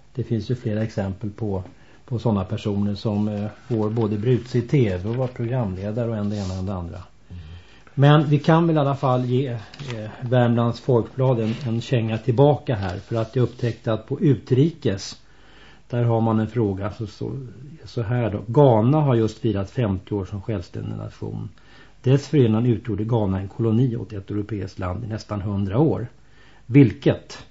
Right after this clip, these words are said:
Speaker 1: Då får man välja på ett, Portugal, kryss, Spanien och två, Frankrike. Och där har de bitit sig själv där bak för att, eh, det är ing-, inget rätt utav de där alternativen.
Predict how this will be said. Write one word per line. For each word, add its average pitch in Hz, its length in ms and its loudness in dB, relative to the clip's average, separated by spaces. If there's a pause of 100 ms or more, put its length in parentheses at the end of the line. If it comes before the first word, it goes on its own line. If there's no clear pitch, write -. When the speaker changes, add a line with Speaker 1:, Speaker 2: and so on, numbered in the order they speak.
(160)
Speaker 1:
Då 117 140 -8
får 135 140 -4
man 135 140 4
välja 107 260 2
på 98 120 -10
ett, - 340 -2
Portugal, 143 540 -2 (460)
kryss, 143 420 0
Spanien 107 600 0 (440)
och 113 220 -8
två, 113 420 -10
Frankrike. 127 720 -2 (1200)
Och 120 260 -4
där 127 200 2
har 127 160 4
de 113 140 0
bitit 110 320 -4
sig 123 120 -6
själv 107 280 -8
där 107 100 -8
bak 101 240 -8
för 107 240 -10
att, - 260 -12
eh, 98 140 -4
det 113 320 -10
är 113 160 -12
ing-, 127 280 -10 (500)
inget 123 240 -6
rätt - 360 -14 (440)
utav 104 140 -8
de 104 120 -4
där 143 160 2
alternativen. 113 680 -4